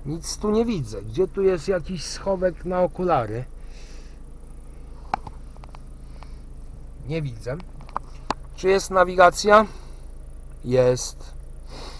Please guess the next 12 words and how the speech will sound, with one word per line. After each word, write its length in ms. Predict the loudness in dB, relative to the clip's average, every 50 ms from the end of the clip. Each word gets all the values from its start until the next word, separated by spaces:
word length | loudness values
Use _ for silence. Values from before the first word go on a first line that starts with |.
| -12 -2 2
Kontrola 520 | 4 4 4 6 8 10 10 12 10 8
trakcji 640 | 8 6 8 8 8 6 4 -8 -8 -6 -4 0 2
jest. 840 | 4 4 4 4 4 0 -4 -6 -8 -8 -10 -12 -12 -12 -12 -14 -14 -14 -14 -14 -14 -14 -14 -14 -14 -14 -14 -14 -14 -14 -14 -14 -14 -14 -14 -14 -14 -14 -6 2
Eee, 680 | 6 8 10 10 12 12 10 10 10 10 10 8 6 4 2 -6 -12 -14 -14 -14 -14
z 160 | -12 -12 -2
tego 260 | 2 4 8 8 8 8
co 160 | 8 4 2
widzę 320 | 2 2 4 6 4 6
chyba. 380 | 4 2 4 6 8 8 6 6 2 -6 -14 -14 -14 -14 -14 -14 -14 -14 -14 -14 -14 -14 -14 -14 -14 -14 -14 -14 -14 -12 -12 -14 -12 -14 -14 -12 -12 -12 -12 -14 -14 -14 -14 -14 -14 -8 -4
Co 140 | -4 -4
to 160 | 0 4 6 8
jest? 500 | 8 8 6 2 -4 -10 -14 -14 -14